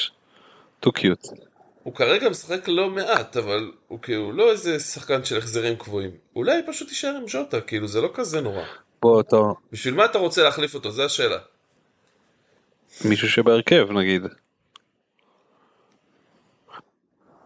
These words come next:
Speaker 2: אז, אז אתה רוצה להכניס את גאק פה, כאילו? זה הכוונה שלך?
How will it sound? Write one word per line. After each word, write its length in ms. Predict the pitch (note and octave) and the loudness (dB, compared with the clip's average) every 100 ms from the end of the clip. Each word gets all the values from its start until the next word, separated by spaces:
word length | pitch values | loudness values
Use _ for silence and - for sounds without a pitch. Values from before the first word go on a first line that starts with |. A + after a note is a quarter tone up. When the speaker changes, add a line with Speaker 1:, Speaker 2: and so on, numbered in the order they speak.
| - | -6
Speaker 2:
אז, 320 | A2+ G2+ G#2+ E2+ | -2 0 0 0
אז 80 | G#2 | 0
אתה 120 | A2 | 2
רוצה 260 | A2 - B2+ A2+ | 2 4 4 2
להכניס 480 | C#2+ A2 A2 B2+ A#2+ | -2 0 0 0 -2
את 100 | G2 | 0
גאק 260 | G2 C#3 - | 0 0 -2
פה, 80 | G3+ | -8
כאילו? 200 | A3 G#3+ | -6 -6
זה 140 | C3+ | -4
הכוונה 340 | C#3 E3 F3 G#3+ | -6 -6 -8 -10
שלך? 160 | - | -14